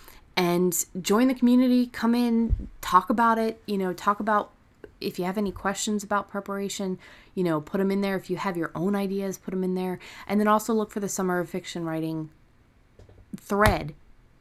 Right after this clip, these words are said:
to join and say, "Okay, well, I'm thinking about doing this this summer," 'cause we would love to see you there. Everybody is very supportive. Everybody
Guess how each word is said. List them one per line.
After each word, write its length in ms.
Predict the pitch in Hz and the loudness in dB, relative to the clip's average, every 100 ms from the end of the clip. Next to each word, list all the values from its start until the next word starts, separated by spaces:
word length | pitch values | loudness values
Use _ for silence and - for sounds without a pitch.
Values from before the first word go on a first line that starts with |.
| - | -10
to 640 | - 202 185 175 170 165 | -2 2 4 2 0 -4
join 500 | - 190 214 175 151 | -2 0 0 -2 -6
and 200 | - 160 | -10 -8
say, 160 | 151 165 | -6 -8
"Okay, 200 | 160 165 | -8 -6
well, 340 | 156 147 151 - | -6 -6 -10 -2
I'm 260 | 180 262 | 2 4
thinking 280 | 240 190 175 | 2 0 -2
about 220 | 165 160 | -2 -4
doing 260 | 175 180 190 | 0 0 0
this 180 | 247 - | -2 -4
this 120 | 147 | -8
summer," 260 | 156 147 | -6 -6
'cause 220 | - 190 220 | -8 -6 -2
we 80 | |
would 160 | 247 254 | 0 0
love 120 | 285 | -2
to 60 | 233 | -2
see 220 | - 277 | -4 -2
you 160 | 277 269 | 0 0
there. 300 | 262 247 247 - - - - | -2 -4 -6 -12 -20 -20 -6
Everybody 440 | 233 262 233 214 220 | 0 2 2 2 0
is 100 | 202 | 2
very 200 | 214 208 | 0 0
supportive. 520 | 190 - 202 196 185 | -4 -4 -2 -2 -4
Everybody 540 | 190 208 202 202 202 | -6 -4 -2 -2 -2